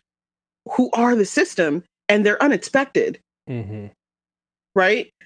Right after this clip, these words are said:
Speaker 2: Yeah.
Speaker 1: So you've got, yeah, you've got all these different kinds of conversations, and I think it could, it could get a little touchy there for a minute. If there is one thing about this show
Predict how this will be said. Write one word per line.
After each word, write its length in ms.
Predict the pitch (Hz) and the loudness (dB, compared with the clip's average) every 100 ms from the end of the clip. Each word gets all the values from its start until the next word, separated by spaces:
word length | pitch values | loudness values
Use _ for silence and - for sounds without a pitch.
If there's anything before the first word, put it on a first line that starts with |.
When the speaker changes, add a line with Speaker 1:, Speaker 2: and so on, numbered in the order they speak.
| - | -12
Speaker 2:
Yeah. 180 | 196 180 | -10 -4
Speaker 1:
So 220 | - 233 | 0 2
you've 280 | 226 233 208 | 4 2 2
got, 220 | 311 - - | 0 0 -2
yeah, 120 | 233 - | -2 0
you've 160 | 214 | 2
got 140 | 262 247 | 2 2
all 180 | 269 | 2
these 180 | 302 269 | 2 0
different 280 | 277 269 294 | 0 0 0
kinds 200 | 247 220 | 0 0
of 80 | 208 | 0
conversations, 800 | 214 196 180 185 175 185 147 160 | 0 0 0 0 0 -2 -4 -2
and 220 | - 214 | 0 2
I 80 | 269 | 0
think 220 | 320 370 | 0 0
it 140 | 440 427 | 0 0
could, 160 | 330 | -2
it 160 | 302 370 | -2 -2
could 120 | 440 | 0
get 140 | 440 427 | 2 2
a 60 | |
little 160 | 392 370 | 2 0
touchy 340 | - 359 - | 0 0 2
there 140 | 277 233 | 2 0
for 200 | - 190 | 2 2
a 40 | |
minute. 280 | 180 135 - - - - | 2 -2 -4 -10 -4 0
If 140 | 214 | 2
there 180 | 269 370 | 4 2
is 120 | 226 | 2
one 400 | 214 262 349 392 - _ _ - | 2 2 2 0 -4 _ _ 0
thing 260 | 277 277 | 2 4
about 400 | 254 208 202 202 | 4 4 2 2
this 180 | 190 185 | 0 0
show 420 | - 170 147 135 | 0 0 2 0